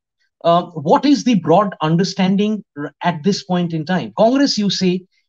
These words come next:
is dragging its feet. It is, uh, you know, it is focused on its internal problems more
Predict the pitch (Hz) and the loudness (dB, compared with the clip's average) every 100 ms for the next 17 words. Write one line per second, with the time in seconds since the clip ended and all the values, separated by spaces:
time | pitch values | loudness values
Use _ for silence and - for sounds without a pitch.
0 | _ 196 180 143 165 180 202 208 - - | _ -2 -2 -2 -2 0 -2 -4 -6 -4
1 | 196 196 - _ _ 156 175 170 165 - | -4 -4 -10 _ _ -6 -2 -2 -4 -4
2 | 165 160 156 147 156 160 160 160 160 - | -2 -2 -4 -6 -4 -4 -4 -6 -8 -8
3 | - 208 202 190 - 170 165 165 - 160 | -4 -4 -4 -6 -4 -2 -2 -4 -6 -4
4 | 196 196 196 175 175 175 175 190 - 175 | 0 0 0 0 0 0 0 -4 2 4
5 | 196 247 175 - | 6 6 4 0